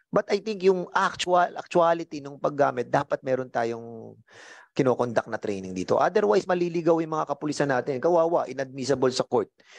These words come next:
yung pinaghirapan nyo, saka yung binili natin. Sayang.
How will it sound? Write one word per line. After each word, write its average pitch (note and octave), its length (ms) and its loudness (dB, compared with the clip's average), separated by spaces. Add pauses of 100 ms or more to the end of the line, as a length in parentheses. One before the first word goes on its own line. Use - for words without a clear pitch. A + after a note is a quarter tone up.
(220)
yung C3 160 0
pinaghirapan B2+ 720 -2
nyo, A#2 160 -10
saka B2 240 0
yung B2+ 80 -8
binili B2+ 320 -2
natin. - 480 -4 (160)
Sayang. G2 640 -4